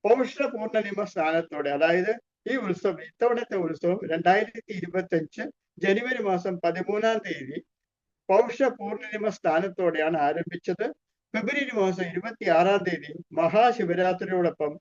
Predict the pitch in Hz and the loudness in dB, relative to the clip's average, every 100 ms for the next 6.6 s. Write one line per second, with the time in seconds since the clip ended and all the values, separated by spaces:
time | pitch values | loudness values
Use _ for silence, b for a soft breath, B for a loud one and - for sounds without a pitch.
0 | _ _ 170 208 165 165 175 175 170 175 | _ _ 0 0 2 0 0 -2 -2 -6
1 | 147 160 - - - _ _ - 262 254 | -10 -18 -14 -12 -12 _ _ -10 -6 -2
2 | 180 170 165 190 196 220 202 170 160 165 | -2 -2 -6 -2 0 0 2 2 0 -2
3 | - 160 202 - - 254 233 185 151 151 | -12 -8 -8 -8 -10 -6 -2 -2 -2 -4
4 | 156 165 _ _ 180 175 170 165 190 202 | -6 -8 _ _ 0 2 4 0 -2 -4
5 | 233 - 170 170 220 226 202 180 170 147 | -8 -2 0 4 4 4 2 2 2 0
6 | 139 156 175 175 185 | -2 -2 -4 -8 -6